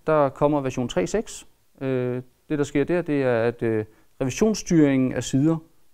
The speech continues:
bliver meget bedre. Som det er nu, kan man godt hoppe tilbage og sige, "Nå, men, øh, for den her side, som jeg har lavet om, der skal jeg faktisk hoppe tre trin tilbage." Den auto-, WordPress gemmer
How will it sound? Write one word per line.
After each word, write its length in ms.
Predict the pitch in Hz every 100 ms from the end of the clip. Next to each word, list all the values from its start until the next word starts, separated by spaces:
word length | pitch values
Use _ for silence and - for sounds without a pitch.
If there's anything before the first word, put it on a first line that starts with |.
| _ -
bliver 140 | 131
meget 240 | 107 117
bedre. 280 | 117 107 120 -
Som 180 | - 135
det 100 | 170
er 60 |
nu, 140 | 180 175
kan 180 | 170
man 100 | 147
godt 160 | 135 156
hoppe 240 | 151 131
tilbage 480 | - 127 123 147 165 - - -
og 80 | 123
sige, 180 | 127 120
"Nå, 140 | 113
men, 220 | 110 107
øh, 240 | 104 101 98 - _ _ _ _ -
for 140 | 135
den 180 | - 143
her 80 | 143
side, 260 | 139 143
som 100 | 139
jeg 60 | 120
har 80 | 104
lavet 140 | 104
om, 200 | 131 151
der 100 | 139
skal 120 | 131
jeg 60 | 131
faktisk 240 | 117 123
hoppe 200 | 120 113 -
tre 200 | 139 131
trin 220 | - 123
tilbage." 340 | 117 107 147
Den 460 | 156 120 117 131 - -
auto-, 240 | 113 - 127
WordPress 440 | 123 143 139 -
gemmer 300 | 131 131